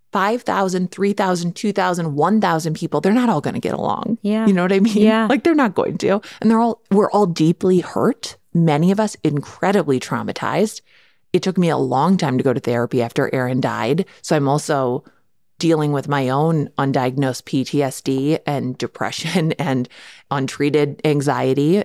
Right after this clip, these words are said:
Speaker 1: and trying to manage interpersonal conflict, or this person said this about, you know, this kind of disease and I found it offensive. And when do we kick someone out? And when do we, you know, I'm like, "I don't know. How am I in charge?"
Speaker 2: Yeah,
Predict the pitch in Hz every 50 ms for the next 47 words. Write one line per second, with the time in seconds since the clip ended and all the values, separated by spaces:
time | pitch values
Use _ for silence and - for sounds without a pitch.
0 | - - 160 147 139 135 131 131 - _ - - - - - _ _ - - -
1 | 156 143 143 143 139 135 131 127 127 135 139 139 143 147 - - - _ - 160
2 | 151 139 185 214 214 - - 233 233 - - 240 254 262 254 - - - 302 302
3 | 285 - 202 175 135 113 - - - - 139 139 131 131 135 131 - - - 208
4 | 185 180 - 208 202 202 202 - - 214 214 214 202 _ _ _ _ _ _ _
5 | - - 320 320 226 - - - - 156 160 175 160 160 165 160 - - _ _
6 | _ _ _ _ - 185 185 160 147 151 160 - _ - 147 143 - 165 - 175
7 | 175 - - - - 208 214 214 240 226 208 - 240 254 240 302 311 294 240 180
8 | 151 156 147 131 135 139 156 175 - 202 214 220 202 240 233 240 247 - - 269
9 | 277 277 - - 160 147 143 135 131 147 _ - - - - - 160 180 185 190
10 | 202 220 226 233 - - - - - - - - 214 240 233 214 233 285 330 226
11 | - - - 170 190 185 175 160 160 170 170 180 190 180 208 214 208 214 220 -
12 | - 220 214 175 - - 185 185 180 170 160 _ _ - - 147 160 202 269 294
13 | 285 202 151 135 120 113 127 143 180 233 277 277 - - - - _ _ - -
14 | 226 247 240 226 208 254 294 254 165 - - - - - - - 208 202 214 214
15 | 220 220 208